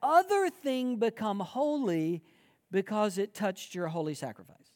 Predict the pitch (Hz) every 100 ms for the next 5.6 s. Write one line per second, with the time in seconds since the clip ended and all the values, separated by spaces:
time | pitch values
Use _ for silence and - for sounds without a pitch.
0 | _ _ _ _ _ _ - 220 320 339
1 | 277 247 233 226 233 233 214 - 165 156
2 | 170 170 - 220 240 - - 202 143 160
3 | 220 _ - - - - 262 294 330 269
4 | 294 269 175 180 208 247 - - 302 330
5 | 277 233 240 285 311 294